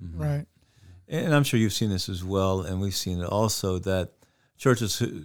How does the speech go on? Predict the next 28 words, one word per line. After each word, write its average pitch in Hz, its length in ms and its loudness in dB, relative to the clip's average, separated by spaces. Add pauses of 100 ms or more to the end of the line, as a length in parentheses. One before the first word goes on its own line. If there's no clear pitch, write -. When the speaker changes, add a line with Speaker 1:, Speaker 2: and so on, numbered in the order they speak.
Speaker 3:
that 101 200 -6
do 139 180 6
start 123 220 4
out 90 60 2
with 87 100 -4
a 90 60 -2
big 87 260 -4
bang, 95 540 -4 (420)
um, 87 460 -4 (240)
it 104 120 -8
seems 117 380 2
like, 104 400 2 (580)
um, 87 480 -4
compare 113 400 2
them 104 280 0
to 101 120 -4
churches 101 440 0
who 98 160 0
gradually 101 500 0
grow. 85 480 -6 (260)
Speaker 2:
Mm-hmm. 147 180 -14
Speaker 3:
It 131 60 -18
seems 120 200 0
like 95 160 4
gradual 104 380 2
growth 92 340 0
seems 107 320 0
more, 101 500 2